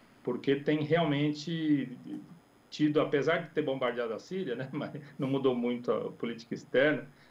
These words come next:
mas tem feito, é, políticas bastante ousadas, né, inclusive o próprio F M I,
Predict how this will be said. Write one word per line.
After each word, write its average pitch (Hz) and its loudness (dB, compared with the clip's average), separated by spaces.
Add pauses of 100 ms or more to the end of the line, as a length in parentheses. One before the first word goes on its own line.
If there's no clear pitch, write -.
(140)
mas 131 0
tem 151 0
feito, 170 0
é, 110 0 (120)
políticas 131 -4
bastante 160 2
ousadas, 113 0
né, 123 -8
inclusive 127 -8
o 233 0
próprio - -2
F - -4
M 156 -2
I, 190 0